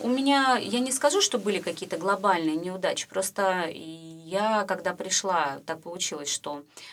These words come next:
мне было, э, оказано такое вот большое доверие со стороны Рустама Нургалиевича, за что ему очень благодарна. Я считаю, что, в общем-то, все в полной мере оправдала. Но, а, получилось так, что у меня не было опыта, э, руководящ-, э, руководящего работника.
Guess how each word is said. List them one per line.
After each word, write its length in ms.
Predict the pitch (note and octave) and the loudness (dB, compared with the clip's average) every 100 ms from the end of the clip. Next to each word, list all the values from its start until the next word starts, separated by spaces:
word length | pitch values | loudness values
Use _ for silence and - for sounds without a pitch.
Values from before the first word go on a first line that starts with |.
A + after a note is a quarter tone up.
| - | -14
мне 220 | E3 F3 | -6 -4
было, 240 | D#3+ E3 E3 E3 | -2 -2 0 -2
э, 380 | D#3+ - - - | -4 -12 -16 -10
оказано 480 | E3+ E3+ F#3 D#3+ D3+ | -4 -2 0 -2 -4
такое 280 | D#3+ D#3+ D3+ | -6 -8 -12
вот 80 | D3+ | -6
большое 300 | E3 - F3 | -4 -2 -2
доверие 380 | D#3+ A3 E4 F#3+ | -2 -2 0 0
со 140 | - | 0
стороны 320 | - E3 D#3+ | -6 -6 -4
Рустама 380 | D#3 D#3+ D#3+ D3+ | -4 -4 -4 -6
Нургалиевича, 400 | C#3+ D3 C#3+ - | -8 -8 -8 -10
за 100 | - | -8
что 160 | D#3 E3 | -6 -6
ему 120 | D3+ | -8
очень 240 | D3+ - | -8 -8
благодарна. 520 | D#3+ D#3+ F3+ A#3 F4+ G3+ | -6 -4 -2 -2 -2 -2
Я 140 | E3 | -2
считаю, 280 | D#3 - E3 | -2 -2 -4
что, 180 | - D#3+ | -2 -6
в 20 | |
общем-то, 300 | - D#3+ D#3+ | -8 -10 -8
все 180 | - E3+ | -6 -6
в 60 | |
полной 260 | E3+ E3+ D#3+ | -6 -4 -2
мере 240 | E3 E3 | -2 -2
оправдала. 640 | E3 G3 G3 B3 F4+ F3 - - - - - - | 0 -2 0 0 0 0 -4 -16 -16 -14 -14 -10
Но, 520 | F#3+ A3+ B3+ B3+ A#3+ - | 0 4 8 8 6 4
а, 440 | G3 G3+ G3 G3 F#3 - _ - | 2 4 4 4 0 -8 _ -6
получилось 460 | G#3 A3 A#3 B3 A#3+ | -2 0 0 0 2
так, 180 | A3+ | 0
что 140 | - G#3+ | 0 -2
у 40 | |
меня 140 | G#3 G#3+ | 0 0
не 140 | A3 | 0
было 280 | F3+ D#3 D3+ | 0 0 0
опыта, 1000 | - F3+ D#3 D#3+ D#3+ D#3 D3 D3 - - | 0 -4 -4 -8 -2 -2 0 -2 -4 -8
э, 220 | - D#3 - - | -10 -14 -16 -12
руководящ-, 760 | E3 F3+ F#3 E3 E3 G3+ C#4 - | -10 -4 0 0 4 2 4 0
э, 240 | F#3+ E3+ | -4 -4
руководящего 640 | - E3 D#3+ F#3+ C#4+ C4 A#3 | -8 -4 -2 2 0 0 0
работника. 640 | A3 G3+ G3 F#3 F3 E3 | -2 -2 -4 -6 -6 -6